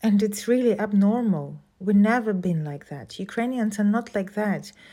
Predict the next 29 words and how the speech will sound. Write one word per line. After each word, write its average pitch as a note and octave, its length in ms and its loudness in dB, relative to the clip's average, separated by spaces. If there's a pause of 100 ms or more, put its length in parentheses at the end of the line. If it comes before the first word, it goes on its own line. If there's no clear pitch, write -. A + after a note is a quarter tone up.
(220)
We G3+ 60 -4
are F#3+ 100 -2
very G3+ 240 0
welcoming G3+ 920 2
and F3+ 400 -4
warm-hearted G3 960 -2 (480)
and F#3 320 -2 (1300)
compassionate. G3+ 1120 0 (220)
We A#3 80 0
don't A#3 300 -2 (480)
cheer C4 480 -2
when F3+ 240 -2
people G3+ 460 -10
die. F#3+ 460 -6 (560)
But A3 220 -4
we A#3 80 0
do A3 320 0
now E3+ 320 2
because G3+ 400 -2
these G#3 220 -4
are G3+ 100 -4
our F#3 260 -2
enemies, F3 460 -2
because F3 320 -8
they F3+ 140 -6
came F3+ 320 -2
to E3+ 120 -12
kill A#3+ 380 0
us. C3+ 380 -8